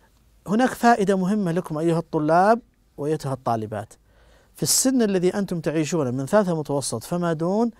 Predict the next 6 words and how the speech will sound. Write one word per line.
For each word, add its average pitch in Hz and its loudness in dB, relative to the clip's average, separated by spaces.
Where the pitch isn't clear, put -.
أنتم 196 -4
تحفظون 196 -2
بالصورة 214 2
بشكل 175 -4
كبير 202 -2
جدًا، 127 -6